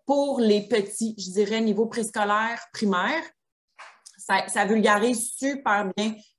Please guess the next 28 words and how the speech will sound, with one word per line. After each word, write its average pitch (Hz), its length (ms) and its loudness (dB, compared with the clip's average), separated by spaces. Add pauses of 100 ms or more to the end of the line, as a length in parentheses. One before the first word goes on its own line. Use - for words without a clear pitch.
Euh, 190 100 2
moi, 220 120 2
j'ai 226 120 0
celui, 220 240 0
celui, 214 440 2
euh, 180 80 4
pour, 185 280 -2
euh, 175 160 0
le 175 160 -2
T 196 100 0
S 180 240 -2
A, 208 180 -2
beaucoup, 190 460 -6
beaucoup, 190 280 -4
beaucoup, 185 260 -6
beaucoup. 214 380 -6 (380)
Euh, 185 240 8
celui 208 280 4
Plus 220 140 -2
envie 208 180 2
de 196 80 0
rien, 190 240 -2
c'est 226 160 -4
vraiment 190 400 -2
au 202 40 -4
niveau 196 200 0
de 190 60 -6
l'anxiété. 196 680 -2